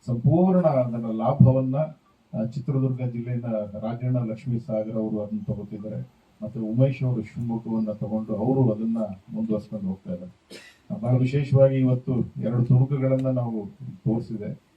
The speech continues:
ಆ ಎರಡು ತುಣುಕುಗಳು ಮತ್ತೆ ಪತ್ರಿಕಾಗೋಷ್ಠಿಯನ್ನ, ಆ, ಉದ್ದೇಶಿಸಿ ನಾನು,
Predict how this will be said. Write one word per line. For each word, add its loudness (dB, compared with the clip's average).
ಆ -6
ಎರಡು -2
ತುಣುಕುಗಳು -2
ಮತ್ತೆ -4
ಪತ್ರಿಕಾಗೋಷ್ಠಿಯನ್ನ, -4
ಆ, -10
ಉದ್ದೇಶಿಸಿ -12
ನಾನು, -6